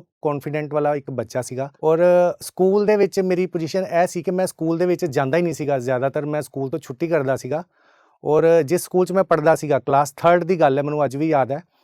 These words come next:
ਮੈਂ ਇੱਕ ਦਿਨ ਸਕੂਲ 'ਚ ਚਲਾ ਗਿਆ ਤੇ ਪ੍ਰੇਅਰ ਦੇ ਵਿੱਚ ਮੇਰੇ ਜਿਹੜੇ ਸਕੂਲ ਪ੍ਰਿੰਸੀਪਲ ਨੇ ਮੈਨੂੰ ਉਹਦੇ 'ਚੋਂ ਬੁਲਾ ਲਿਆ ਔਰ ਮੈਨੂੰ ਸਟੇਜ 'ਤੇ ਖੜ੍ਹੇ ਕਰਕੇ ਉਹਨਾਂ ਨੇ ਬੋਲਿਆ ਕਿ "ਇਹ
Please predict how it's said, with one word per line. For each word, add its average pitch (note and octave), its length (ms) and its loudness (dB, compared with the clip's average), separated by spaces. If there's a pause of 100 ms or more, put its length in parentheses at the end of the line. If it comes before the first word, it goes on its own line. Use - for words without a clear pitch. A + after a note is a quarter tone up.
(280)
ਮੈਂ D3+ 120 0
ਇੱਕ D#3+ 120 -2
ਦਿਨ E3+ 160 -2
ਸਕੂਲ D#3+ 300 -4
'ਚ - 40 -16
ਚਲਾ D3+ 260 4
ਗਿਆ D#3+ 160 2
ਤੇ E3+ 100 -2
ਪ੍ਰੇਅਰ F3 400 2
ਦੇ F3 120 0
ਵਿੱਚ D3+ 240 -2
ਮੇਰੇ D3 400 0 (380)
ਜਿਹੜੇ C#3+ 260 2
ਸਕੂਲ D3+ 280 -2
ਪ੍ਰਿੰਸੀਪਲ D#3+ 520 0
ਨੇ D#3+ 80 -2
ਮੈਨੂੰ D#3+ 220 -2
ਉਹਦੇ D3 100 -2
'ਚੋਂ D#3 120 -10
ਬੁਲਾ C#3 240 2
ਲਿਆ C3+ 300 -2
ਔਰ C#3+ 140 -4
ਮੈਨੂੰ C#3+ 220 -6
ਸਟੇਜ D#3 300 -2
'ਤੇ E3 120 -4
ਖੜ੍ਹੇ D#3 240 -2
ਕਰਕੇ C#3+ 300 -2
ਉਹਨਾਂ C#3+ 200 -4
ਨੇ C#3+ 120 -4
ਬੋਲਿਆ C3 360 -2
ਕਿ D3+ 140 -8
"ਇਹ D#3 360 -2